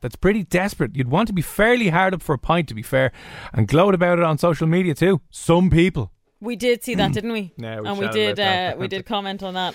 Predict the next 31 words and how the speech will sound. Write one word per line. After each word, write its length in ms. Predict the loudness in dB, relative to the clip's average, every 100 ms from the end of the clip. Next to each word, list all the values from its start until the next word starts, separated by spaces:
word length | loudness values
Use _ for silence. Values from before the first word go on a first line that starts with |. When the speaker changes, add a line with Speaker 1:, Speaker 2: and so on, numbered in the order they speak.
| -6
Speaker 2:
Um, 480 | -6 -4 -4 -6 -2
Speaker 1:
And 180 | 0 2
we 100 | 2
will 180 | 2 2
say 240 | 2 2
that, 340 | 2 0 0 -4
uh, 240 | -4 -4 -2
Dublin 400 | 0 0 2 2
Airport 400 | 0 0 0 0
have 220 | -2 -6 -10
since 420 | -2 2 2 2 0
released 380 | 2 2 0 -4
a 40 |
statement 440 | 0 2 2 -2 -2
Speaker 2:
Mm. 80 |
Speaker 1:
saying 260 | 0 0 0
that 120 | -4
they 100 | -8
cannot 300 | -4 0 0
verify 480 | 2 4 4 4 2
that 120 | 2
that 160 | 0 0
was, 300 | 0 -4 -8 _ _ _ _ _ _ _
uh, 140 | -6 -6
happening, 600 | -2 -2 0 2 2 0 -4 _ -4
um, 560 | 0 0 2 0 -2 -6 _ _
and 500 | 0 2 0 0 -2 -4
that, 280 | -2 -2 0
yes, 240 | -2 -4
the 140 | -4 0
bars 340 | 2 2 2